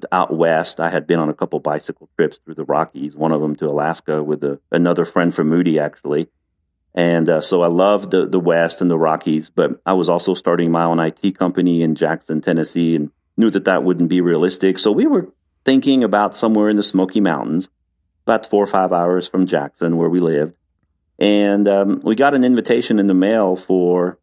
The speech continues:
a timeshare visit at a resort called Fairfield Glade, which is in, uh, East Tennessee, on the edge of East Tennessee and Middle Tennessee on the Cumberland Plateau. It's a beautiful region. It's not in the Smokies, but it's,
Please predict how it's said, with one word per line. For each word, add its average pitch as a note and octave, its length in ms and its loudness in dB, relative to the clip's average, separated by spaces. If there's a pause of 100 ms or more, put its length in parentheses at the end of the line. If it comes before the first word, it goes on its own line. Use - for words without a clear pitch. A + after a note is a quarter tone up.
(600)
a E2 200 2
timeshare E2+ 960 0 (400)
visit F#2 460 0 (280)
at E2 280 -2 (100)
a E2+ 140 0
resort F2 500 -2
called D#2+ 320 -4
Fairfield F2+ 460 -2
Glade, D#2 340 0
which D2 220 -12
is D2+ 180 -8
in, D2+ 260 -2
uh, D2 300 -2
East G2 260 -2
Tennessee, F2 460 0
on E2 100 0
the E2 160 0
edge F2+ 240 0
of - 120 -2
East F2 240 -4
Tennessee F2 400 0
and D#2 100 2
Middle F#2 200 0
Tennessee E2 440 -2
on D#2+ 80 0
the D#2+ 80 0
Cumberland F#2 500 -2
Plateau. E2 400 0
It's - 120 -8
a - 20 -20
beautiful F#2+ 420 0
region. F2 460 0
It's D2+ 160 -4
not G2+ 180 2
in F#2+ 80 2
the E2 60 -2
Smokies, F#2+ 520 0
but E2 160 0
it's, - 220 -8